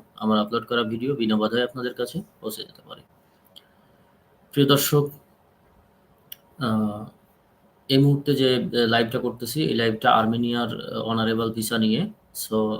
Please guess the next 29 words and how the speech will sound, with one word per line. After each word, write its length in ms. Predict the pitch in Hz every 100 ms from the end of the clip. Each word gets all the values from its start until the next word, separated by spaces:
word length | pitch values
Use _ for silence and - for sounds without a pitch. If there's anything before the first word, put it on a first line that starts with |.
| -
আর্মেনিয়া 520 | - 113 120 127 127
এবং 240 | 120 113 113
দুবাই 260 | 117 117
থেকে 400 | 113 123 127 131
আন-, 440 | - 117 110 - 113
দুবাই 240 | 127 131
to 100 | -
আর্মেনিয়া 440 | 120 110 113 107 113
বা 260 | 151 110 110
আরব 300 | - 113 113
আমিরাত 240 | 113 110 -
to 60 |
আর্মেনিয়া 440 | 117 107 110 120 151
অনারেবল 480 | 113 110 110 113
ভিসার 300 | 110 107 117 110 - - - - _
কিছু 200 | 120 120 113
তথ্য 260 | 117 -
নিয়ে 280 | 113 117 117
ভিডিওটি 400 | 110 110 107 110
করতেছি। 420 | 110 110 - -
এর 160 | 120 127
বাইরে 220 | 123 120
অন্য 180 | 120 117
কোনো 220 | 120 123 -
প্রশ্ন 280 | 120 131
করলে 300 | 123 120 127
চ্যাটিং 440 | 143 - - 127 120 - - _ _ 131
ওপেন 260 | 113 120
আছে, 260 | 117 117